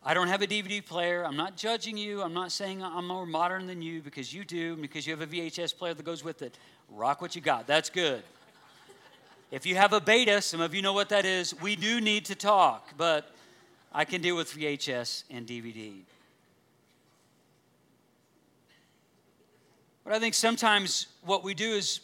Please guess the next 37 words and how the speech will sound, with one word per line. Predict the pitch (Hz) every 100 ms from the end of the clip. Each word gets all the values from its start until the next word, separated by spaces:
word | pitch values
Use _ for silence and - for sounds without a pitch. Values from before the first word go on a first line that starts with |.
| 170
when | 185
it | 180
comes | 208 220
to | - 202
the | 180
gospel | 185 185 190
message, | 170 180 190 185 151
we | 165 180
have | 175 170
this | 160 -
wrong | 151 175 180 185 170
belief | 143 156 156 202 185
as | 165 151
to | 165
what | 165 156
we're |
getting | 143 123 135 139
into. | 165 208 208 - 110 92 _ _ _ _ _ _ _ _ _ _ _ _ _ _ _ 156
And | 190
we | 226
need | 190 214 170
to, | 196 180 160 _ _ _ _ _ -
we |
need | 226 240
to | 190 185 - -
continually | 190 - 214 233 220 190
go | 170 175
back | 147 190 214 180
and | 156
preach | 196 202 - - -
the | 147
gospel | 170 196 - 190
to | 156 175
ourselves | 151 131 214 214 -
to | 170
remind | 151 156 202 220
us | 151 135 -